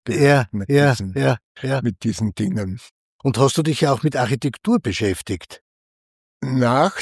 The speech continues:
Speaker 1: dem nach dem Studium bin ich irgendwie zur Architektur gekommen, weil Metallplastik und H T L und so weiter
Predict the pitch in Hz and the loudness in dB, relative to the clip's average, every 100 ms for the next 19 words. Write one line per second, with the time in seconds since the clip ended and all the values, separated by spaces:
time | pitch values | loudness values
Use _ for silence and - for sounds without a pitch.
0 | - 156 151 147 147 139 - _ _ _ | 0 2 4 2 0 -4 -12 _ _ _
1 | 175 139 - 123 123 120 123 123 139 - | -20 _ -10 -8 -6 -4 0 2 0 0
2 | 147 135 - 139 143 156 143 131 151 185 | -2 -2 0 2 2 4 4 4 4 0
3 | - - _ _ _ _ _ _ 143 139 | -2 -10 _ _ _ _ _ _ 0 2
4 | 156 143 - 131 147 170 - 151 135 147 | 2 2 -4 -2 0 0 -2 -4 -2 0
5 | 117 120 127 120 - - 120 135 - 131 | 2 0 -2 -6 -6 -2 0 0 0 -2
6 | - 120 120 143 165 180 113 123 120 127 | 0 0 0 0 -2 -2 0 2 2 0
7 | 117 - 117 113 - 110 143 135 127 131 | -2 -4 -2 -2 0 0 0 0 2 0
8 | - - 139 127 - 131 120 113 - 120 | -2 0 0 0 -2 2 2 0 -4 -8
9 | 110 117 117 - 113 113 127 139 117 117 | -4 -4 -2 0 2 2 2 0 -2 -8
10 | 131 - 139 123 123 117 107 110 131 | -16 -12 -6 -6 -2 0 0 0 -2